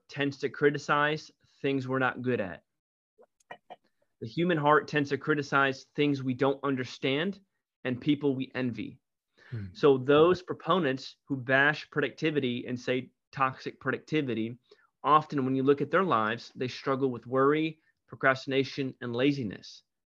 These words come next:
Speaker 1: Or they see someone talking about productivity who they envy,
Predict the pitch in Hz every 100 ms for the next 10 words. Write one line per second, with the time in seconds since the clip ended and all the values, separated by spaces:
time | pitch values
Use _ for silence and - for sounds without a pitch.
0 | _ _ _ _ - 135 135 131 - 170
1 | - 151 143 127 156 165 160 139 123 143
2 | 131 - 139 131 135 127 123 117 139 127
3 | 107 98